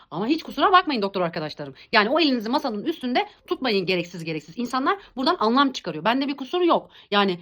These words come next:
ben o an gayret bir hafta deseydim keşke. Dedim, "Teyze bir ay bir aramaz," diye düşünüyorum. İnşallah aramamıştır. Bilmiyorum sonrasını. Doktorun ya da teyzenin başına. Dedim, "Teyze sen bir ay seni aramazsa," dedim, "bu işi unut. Böyle bir şey yok.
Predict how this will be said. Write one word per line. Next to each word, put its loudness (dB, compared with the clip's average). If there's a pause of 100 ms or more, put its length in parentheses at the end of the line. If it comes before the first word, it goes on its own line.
(120)
ben 6
o 6
an 6
gayret 4
bir 2
hafta 0
deseydim -4
keşke. -8
Dedim, -4
"Teyze -2
bir 2
ay 4
bir 2
aramaz," 2
diye -2
düşünüyorum. -6
İnşallah 0
aramamıştır. -4
Bilmiyorum -6
sonrasını. -8 (200)
Doktorun -6
ya -2
da -6
teyzenin -6
başına. -8 (200)
Dedim, -2
"Teyze -2 (160)
sen -8
bir -4
ay 0 (440)
seni -2
aramazsa," 2
dedim, 2
"bu 2
işi -2
unut. 0
Böyle 2
bir -8
şey 0
yok. 2